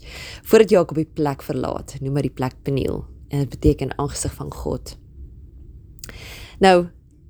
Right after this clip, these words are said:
ek begin vandag se podcast met 'n persoonlike aanslag, want jy sien, ek was sewenentwintig jaar oud toe ons Kaap toe getrek het.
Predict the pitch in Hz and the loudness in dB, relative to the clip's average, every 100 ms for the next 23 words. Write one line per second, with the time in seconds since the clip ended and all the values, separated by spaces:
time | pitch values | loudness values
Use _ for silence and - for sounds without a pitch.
0 | - - - - - - 196 208 269 285 | -20 -20 -20 -20 -6 0 4 4 4 2
1 | 262 139 - 143 147 - 139 143 151 143 | 2 2 0 0 0 2 -2 -2 0 0
2 | 143 147 - 170 165 160 - - - - | 0 0 2 4 4 2 -2 -6 -6 -6
3 | - - - - - 160 165 147 139 175 | -6 -8 -16 -18 -8 4 6 6 2 0
4 | 165 185 - 214 254 - - 156 139 131 | 2 0 -2 -6 -4 -4 -2 0 -2 -4
5 | - - - - 73 - - - - - | -8 -10 -10 -8 -6 -8 -10 -16 -20 -10
6 | - - 156 - - 143 - - - - | -4 0 0 0 2 0 2 2 2 0
7 | 135 - - | -4 -8 -14